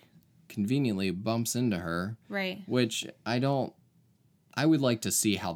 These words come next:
Speaker 1: that planning process went, to
Speaker 2: Right.
Speaker 1: just conveniently bump into someone at the
Speaker 2: In New
Speaker 1: grocery
Speaker 2: York
Speaker 1: store
Speaker 2: City.
Speaker 1: in New York City. And,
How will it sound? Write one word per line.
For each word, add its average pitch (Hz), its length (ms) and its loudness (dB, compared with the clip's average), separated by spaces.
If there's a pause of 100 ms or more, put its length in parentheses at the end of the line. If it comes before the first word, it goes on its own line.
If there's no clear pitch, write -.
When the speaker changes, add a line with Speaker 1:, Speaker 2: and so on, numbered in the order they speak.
Speaker 1:
that 82 260 -2
planning 131 380 -2
process 135 500 -4
went, 147 360 -4
to - 80 -14
Speaker 2:
Right. - 180 -4
Speaker 1:
just - 280 -6
conveniently 82 640 -6
bump 90 280 -4
into 101 160 -2
someone 104 320 -2
at 143 120 -4
the - 60 -4
Speaker 2:
In 214 80 -2
New 214 80 0
Speaker 1:
grocery 208 140 0
Speaker 2:
York 185 120 0
Speaker 1:
store - 200 -4
Speaker 2:
City. 208 340 -4
Speaker 1:
in 95 180 -4
New 92 100 -2
York 87 200 -8
City. 110 400 -6 (1600)
And, 110 720 2